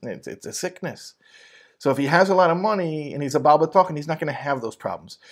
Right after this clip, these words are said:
And conversely, if he doesn't have a lot of money, he's gonna be okay with that too. In fact, he'll be relieved about it. He'll say, "Ah, Hashem did me a favor." Okay. V'habeiteach b'Hashem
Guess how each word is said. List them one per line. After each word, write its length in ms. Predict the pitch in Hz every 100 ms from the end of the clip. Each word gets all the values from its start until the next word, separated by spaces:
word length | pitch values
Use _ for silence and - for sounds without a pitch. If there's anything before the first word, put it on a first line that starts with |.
| - -
And 120 | 131
conversely, 400 | 170 202 220 135
if 80 | 127
he 80 | 131
doesn't 440 | 135 190 277 277
have 200 | 196 135
a 40 | 131
lot 200 | 123 123
of 80 |
money, 240 | 131 156 233
he's 180 | 247 302
gonna 140 | 392
be 120 | 381
okay 280 | 320 320 381
with 140 | 370 339
that 240 | 359 359
too. 160 | 415 339
In 80 |
fact, 260 | 196 196 190
he'll 80 | 190
be 140 | 190
relieved 480 | 190 180 180 180 156
about 320 | 160 147 147
it. 120 | 143
He'll 120 | 135 127
say, 140 | 160
"Ah, 120 | 175 - - -
Hashem 300 | 123 151 135
did 160 | 135
me 120 | 123 120
a 40 |
favor." 400 | - 87 78 - 123
Okay. 180 | - - _ _ _ _ _ _ - - _
V'habeiteach 880 | 123 139 123 131 127 156 175 165 131
b'Hashem 1040 | 123 123 - 151 156 135 131 127 127 139